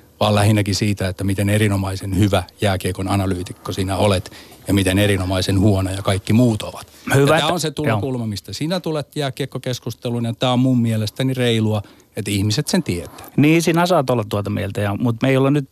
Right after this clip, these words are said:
Speaker 2: tosta tänään
Speaker 1: Ei ollakaan,
Speaker 2: ymmärtääkseni
Speaker 1: mutta että
Speaker 2: keskustelussa.
Speaker 1: kun
Speaker 2: Mutta
Speaker 1: sä
Speaker 2: ei,
Speaker 1: halusit
Speaker 2: eikä haittaa, vaikka sanoit näin, ja haluan sitten vielä lisätä tavallaan, että jos tää lista jatkoaika olisi tehnyt sen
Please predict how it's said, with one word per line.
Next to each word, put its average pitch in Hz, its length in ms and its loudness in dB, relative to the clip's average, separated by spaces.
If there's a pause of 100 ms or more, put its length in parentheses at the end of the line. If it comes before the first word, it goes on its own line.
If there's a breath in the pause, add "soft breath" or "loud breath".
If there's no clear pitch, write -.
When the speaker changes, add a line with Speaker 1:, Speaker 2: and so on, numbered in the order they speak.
(240)
Speaker 2:
tosta 127 320 0
tänään 101 400 -4 (360 loud breath)
Speaker 1:
Ei 151 160 0
ollakaan, 208 160 2
Speaker 2:
ymmärtääkseni 135 360 -2
Speaker 1:
mutta - 20 0
että - 140 -4
Speaker 2:
keskustelussa. 127 280 0
Speaker 1:
kun 135 40 2
Speaker 2:
Mutta 147 180 2
Speaker 1:
sä 180 60 4
Speaker 2:
ei, 151 60 2
Speaker 1:
halusit 190 200 0
Speaker 2:
eikä 214 200 0
haittaa, 190 360 -2
vaikka 160 180 -4
sanoit 156 360 -2
näin, 139 200 0
ja 127 60 0
haluan 147 300 0
sitten 151 240 -4
vielä 151 220 0
lisätä 175 360 -2
tavallaan, 127 440 -2
että 113 160 -2
jos - 100 -4
tää 151 260 -2
lista 156 460 -2 (960 soft breath)
jatkoaika 113 440 -2
olisi 107 160 -4
tehnyt 117 260 0
sen 117 360 0